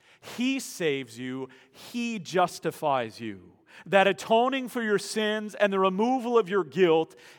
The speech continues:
is your forever standing in Christ.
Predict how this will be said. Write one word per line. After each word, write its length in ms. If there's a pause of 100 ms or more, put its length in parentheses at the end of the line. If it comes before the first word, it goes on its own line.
(180)
is 640 (160)
your 280
forever 560
standing 680
in 240
Christ. 760